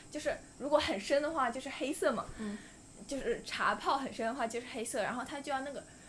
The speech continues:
Speaker 1: 滤那个茶，
Speaker 2: 嗯。
Speaker 1: 然后它就有那个滤网。
Speaker 2: 嗯。
Speaker 1: 然后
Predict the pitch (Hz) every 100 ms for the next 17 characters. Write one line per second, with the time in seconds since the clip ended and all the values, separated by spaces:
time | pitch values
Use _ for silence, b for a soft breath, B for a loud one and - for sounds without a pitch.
0 | B B 294 370 311 240 226 208 - -
1 | 208 - 226 208 208 214 254 294 294 302
2 | 185 208 240 254 320 269 202 - - -
3 | - 208 196 - - - - - - -
4 | - - - 330 269